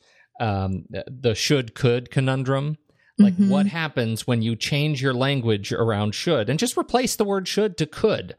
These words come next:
Speaker 1: Suddenly, your en-, entire worldview opens, you know?
Speaker 2: Totally changes.
Speaker 1: Yeah,
Speaker 2: Yes.
Speaker 1: yeah. I, I should, uh, you know, I, I, sh-, I, I shouldn't eat that, you know,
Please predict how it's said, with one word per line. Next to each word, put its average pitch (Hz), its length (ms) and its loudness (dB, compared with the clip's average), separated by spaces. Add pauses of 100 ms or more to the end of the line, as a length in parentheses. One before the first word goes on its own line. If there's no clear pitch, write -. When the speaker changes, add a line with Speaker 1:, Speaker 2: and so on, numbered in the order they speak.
(420)
Speaker 1:
Suddenly, 135 800 0
your 156 180 0
en-, 156 180 0 (260)
entire 180 640 0
worldview 113 840 0
opens, 98 560 -2
you 110 120 -6
know? - 120 0
Speaker 2:
Totally 294 400 4
changes. 302 720 0
Speaker 1:
Yeah, 185 140 4
Speaker 2:
Yes. 285 340 -2
Speaker 1:
yeah. 170 200 0 (260)
I, 196 260 0
I 220 120 2
should, 123 880 0 (480)
uh, 147 180 0
you 160 280 -2
know, 131 160 0
I, 151 200 -2 (140)
I, 180 60 0
sh-, - 260 -6 (500)
I, 151 280 -6
I 160 60 4
shouldn't 143 420 0
eat 117 220 -2
that, 101 260 0 (320)
you 113 340 -6
know, 90 240 -4